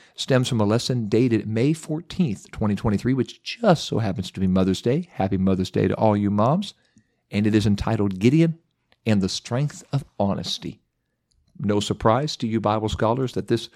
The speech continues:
lesson stems from a scripture in the book of Judges, chapter six, verse fifteen. "And he said unto him, O my Lord,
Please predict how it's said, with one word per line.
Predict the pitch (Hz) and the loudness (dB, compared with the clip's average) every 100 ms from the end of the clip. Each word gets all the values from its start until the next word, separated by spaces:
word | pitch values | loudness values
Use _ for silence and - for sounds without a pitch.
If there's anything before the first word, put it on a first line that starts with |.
| - _ - | -20 _ 0
lesson | 110 104 104 98 | 2 4 2 -2
stems | - 110 104 101 | -2 -2 -2 -2
from | - 101 - - | -2 -2 -2 -2
a | 95 95 - - - | 0 0 -4 -20 -18
scripture | - - 131 - 117 | -10 -2 0 0 -2
in | 110 98 | 0 0
the | |
book | 87 104 | 0 -4
of | 98 95 | -6 -8
Judges, | 98 117 151 123 - - - _ _ - | -2 0 0 -2 -8 -10 -12 _ _ -6
chapter | - 98 95 | -2 0 -2
six, | - 135 - | 0 -2 -2
verse | - 104 - | -4 -4 -2
fifteen. | 117 - - - 135 90 - _ _ _ _ _ - | -4 -6 -8 -4 -4 -4 -8 _ _ _ _ _ -4
"And | 95 | -2
he | 104 160 | 2 2
said | - 175 170 | 2 0 2
unto | 117 | 0
him, | 101 107 92 - - | 0 0 0 -2 0
O | 127 | 2
my | 160 156 160 | 4 2 0
Lord, | 170 147 98 | 2 0 -2